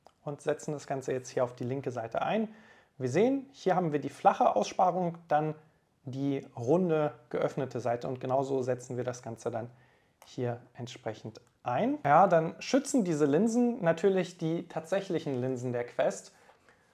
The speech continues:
Ja, und wenn die Teile dann einmal drin sind, dann fällt es wirklich nicht auf, dass ihr hier irgendetwas angepasst habt, aber was ihr damit verbessert habt, ist entsprechend eure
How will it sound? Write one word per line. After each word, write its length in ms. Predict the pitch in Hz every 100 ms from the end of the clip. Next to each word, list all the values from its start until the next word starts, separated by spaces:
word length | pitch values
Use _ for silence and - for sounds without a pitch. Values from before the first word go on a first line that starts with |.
| _ _
Ja, 120 | 156
und 240 | 190 196 165
wenn 140 | 190
die 80 | 190
Teile 280 | 190 190 175
dann 180 | 170 170
einmal 340 | 160 151 143
drin 220 | 151 294
sind, 400 | 262 277 254 -
dann 140 | 175 170
fällt 260 | 170 202
es 280 | 233 147 120
wirklich 320 | 160 - 226
nicht 200 | 180 -
auf, 200 | 160 180
dass 200 | 175 165
ihr 60 | 165
hier 440 | - 160 151 151
irgendetwas 800 | 175 208 165 - - 151 151 - - _ _
angepasst 640 | - 240 247 - 120 - 147
habt, 240 | - -
aber 420 | 143 160 262 302 262 -
was 240 | 196 -
ihr 120 | 277
damit 320 | 226 214 214
verbessert 460 | - 190 180 185 175
habt, 240 | 170 170
ist 460 | - 165 160 - - _ _ _
entsprechend 640 | 156 147 - 139 - 139 -
eure 440 | 131 123 127 170